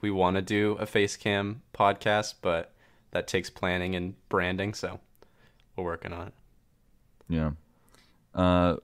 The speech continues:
Speaker 2: I think, I think we'd like next week's episode to be webcam based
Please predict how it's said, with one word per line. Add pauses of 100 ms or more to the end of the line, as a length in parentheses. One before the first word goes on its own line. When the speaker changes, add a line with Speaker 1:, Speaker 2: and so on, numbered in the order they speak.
(260)
Speaker 2:
I
think, (220)
I
think
we'd
like (140)
next
week's
episode
to
be (280)
webcam (100)
based